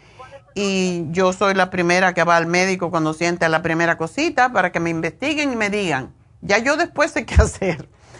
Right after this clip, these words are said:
pero lo primero es saber qué es, ¿verdad? Y el, el hormigueo es una sensación que puede venir del cerebro, por esa razón es que te van a hacer esto,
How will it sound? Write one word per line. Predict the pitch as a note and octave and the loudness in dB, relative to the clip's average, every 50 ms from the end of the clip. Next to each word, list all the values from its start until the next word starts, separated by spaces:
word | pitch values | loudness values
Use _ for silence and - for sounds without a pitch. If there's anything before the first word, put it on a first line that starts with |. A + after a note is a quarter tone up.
| - - - - _ | -20 -20 -20 -6 _
pero | - A#3 G#3+ A3 | 2 2 4 4
lo | A3+ A#3 A3+ | 4 4 4
primero | A3+ A#3 A#3 A#3+ B3 B3 B3+ E4 | 2 0 0 2 4 4 2 2
es | D#4 | 2
saber | - - A3 A3 G#3+ A3 - | 2 2 2 2 0 0 -2
qué | - G3 E3+ D3 C#3+ | 0 0 2 0 0
es, | C#3+ - - - - - _ _ _ _ | -2 -6 -10 -18 -20 -20 _ _ _ _
¿verdad? | - F3 E3 E3+ F3 G3 A#3+ C4+ - - - - - - - - - - - _ _ _ | -4 -4 0 2 2 2 0 0 -4 -12 -20 -20 -20 -20 -20 -20 -20 -20 -20 _ _ _
Y | - A#3+ A#3 A#3 A3+ A3+ A3 G#3 G3+ F#3+ F#3 F3+ F3 F3 - - - _ _ _ _ _ _ _ _ _ _ _ _ _ _ _ _ _ - - _ _ _ _ | -6 -4 -2 -2 -2 -2 -2 -2 -2 -2 -2 -4 -4 -8 -10 -12 -18 _ _ _ _ _ _ _ _ _ _ _ _ _ _ _ _ _ -20 -20 _ _ _ _
el, | - A3+ A#3 A#3 A#3 A#3 | -8 -2 0 0 0 2
el | A#3 A#3+ A#3 A#3 | 2 2 4 4
hormigueo | A#3 A#3 A#3+ B3 B3 B3+ B3 B3 B3 B3 A#3+ B3 B3 A#3+ | 2 2 2 0 -2 -2 0 2 2 4 4 4 4 4
es | A#3+ - B3 | 2 0 -4
una | A3+ A3+ A3+ A#3 | -4 -2 -4 -2
sensación | A#3 A#3 A3 A3 A3 A#3+ A3+ A3 - A#3 G#3+ G3+ G#3+ G#3+ | -2 -4 -6 -4 -4 -4 -6 -4 -4 -4 -2 -2 -4 -4
que | G#3+ G#3+ | -4 -6
puede | G3+ - F#3+ F#3+ F3+ F3 | -4 -2 0 0 0 2
venir | F3+ F3+ F3 E3+ E3 D#3+ | 0 0 0 0 0 0
del | E3 F3 F3+ F3+ | 0 -2 -2 -2
cerebro, | - G#3 G3+ A3+ B3 C4 A#3 F#3+ E3+ E3 | -4 -2 0 0 0 0 0 0 -2 -2
por | - - E3+ E3 | -2 -2 -2 -2
esa | E3 E3+ - - F3 F3 | -2 -2 -2 -4 -4 -2
razón | F3+ F3+ F3+ - - F#3+ F#3 F3+ E3+ | -2 -4 -4 -4 -2 -2 -2 0 -2
es | E3+ E3 | -4 -4
que | E3+ E3+ E3 | -6 -8 -8
te | D#3+ D3+ | -8 -6
van | D3 D3 D3 D3+ | -4 -2 -2 -2
a | D3 | -4
hacer | D#3 - E3+ E3 F#3 | -6 -4 -4 -2 -2
esto, | G3+ A#3 A#3 - - G3 G3 - | -2 -4 -6 -6 -6 -6 -6 -6